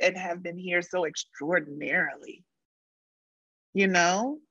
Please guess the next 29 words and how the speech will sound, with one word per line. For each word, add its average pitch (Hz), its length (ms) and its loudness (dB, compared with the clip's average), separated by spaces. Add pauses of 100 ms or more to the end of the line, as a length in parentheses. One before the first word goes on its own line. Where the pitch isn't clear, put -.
(460)
to 196 80 -2
come 220 220 2
from 208 160 -2
what 196 140 0
we 180 100 2
come 208 320 0
from 175 400 0
and 175 180 -2
to 185 80 -2
be 170 240 -2
able 185 220 2
to 175 480 0 (320)
create 190 520 4
the 170 80 0
way 175 180 0
we're 170 160 -2
able 170 280 -4
to 165 140 -10
create. 165 640 2 (1200)
And 170 520 2 (180)
to 220 200 2
a 185 40 6
point 202 380 -2
of, 175 120 0
like, 170 460 4 (140)
what 170 340 0
we 208 100 -2
create 196 640 -6
becomes 185 1000 -6